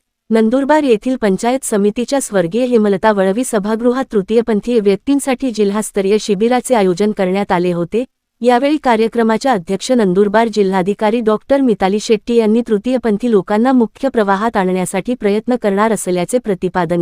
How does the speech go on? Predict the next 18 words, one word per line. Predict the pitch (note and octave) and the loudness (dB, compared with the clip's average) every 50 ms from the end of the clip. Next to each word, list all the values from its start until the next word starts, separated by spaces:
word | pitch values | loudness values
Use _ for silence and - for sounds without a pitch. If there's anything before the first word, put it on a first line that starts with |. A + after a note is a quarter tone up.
| E3 | -2
केले. | - E3+ E3 E3 D#3+ D#3 - _ _ _ _ _ _ _ _ _ _ _ _ _ - | -2 -2 -2 -2 -4 -4 -8 _ _ _ _ _ _ _ _ _ _ _ _ _ 0
नंदुरबार | A#3 B3 B3 B3 C4 D#4 D#4+ D4+ E4 F4 E4 C#4 | 2 2 2 2 2 0 2 2 2 0 0 0
जिल्ह्यातील | - B3 G#3+ G3 A3 A3 - C#4+ D4+ C#4 - | 0 0 0 2 0 0 0 -2 -2 0 0
तृतीयपंथीयांना | A3+ G3+ - A#3+ B3+ B3+ - C4+ B3+ B3 C4+ C4+ C4+ C4+ C4+ D4 C#4+ | -2 0 0 0 0 0 2 0 -2 0 -2 0 0 2 2 0 0
संजय | - - G3+ F3+ F3+ G#3+ A#3+ B3+ | -2 -2 -2 0 2 4 2 2
गांधी | A3+ A3+ G#3+ G#3 G3+ G#3 B3+ | 4 2 2 2 2 2 2
निराधार | C4 B3+ A3+ G#3 G3 F3+ E3 A3 B3 B3 | 4 4 4 4 2 2 0 0 0 2
योजना, | A#3 G3+ F3+ D#3+ F#3 F3+ F#3 F#3+ C4 - _ _ - | 2 0 0 0 -2 -2 -2 -4 -4 -8 _ _ -4
घरकुल | F#3+ G#3 A3 B3 B3+ - D#4+ D4+ C4 | -2 2 2 2 2 2 2 2 4
योजना, | G#3+ F#3+ E3+ D#3+ F#3+ F#3 F#3 G#3 A#3+ - _ _ | 4 2 2 2 0 0 0 -2 -4 -6 _ _
मतदान | F#3+ F#3+ F#3 - A3+ G#3+ C4 C#4 C4 | -2 -2 0 0 0 0 2 2 4
ओळखपत्र, | A#3+ G3+ F#3 E3+ - G#3+ G#3 - A3 - - G3 G#3+ B3 - _ | 4 4 2 0 -2 -4 -4 -4 -6 -4 -4 -4 -4 -4 -2 _
आधार | - F3+ E3+ E3+ G#3 A3 A3+ G#3+ | 0 0 0 0 0 -2 -2 -2
कार्ड, | - F#3+ E3+ D#3+ E3 G3+ B3+ - _ _ - | -2 -2 -2 0 -2 -4 -4 -6 _ _ 0
रेशन | G3 G#3+ A3 G#3 - C4+ C4 B3 - | 0 2 2 2 0 0 -2 0 0
कार्ड, | F#3+ F3 E3 D#3+ F3 G#3+ B3+ - _ _ _ | -2 -2 -2 -2 -2 -4 -6 -8 _ _ _
स्वयंरोजगारासाठीच्या | - - - A#3 A#3+ C#4 C#4 C#4 C4 B3 C4 B3 B3+ B3+ B3+ B3 A#3+ - A3+ G3+ - G#3+ - B3+ A#3+ | -16 -4 0 2 2 4 2 2 0 0 2 2 2 2 2 0 0 -2 -2 -2 -2 -2 0 2 2
योजना, | G3+ F3+ F3 D#3 F#3+ F#3+ F#3+ G3 | 2 2 0 0 -2 -2 -2 -4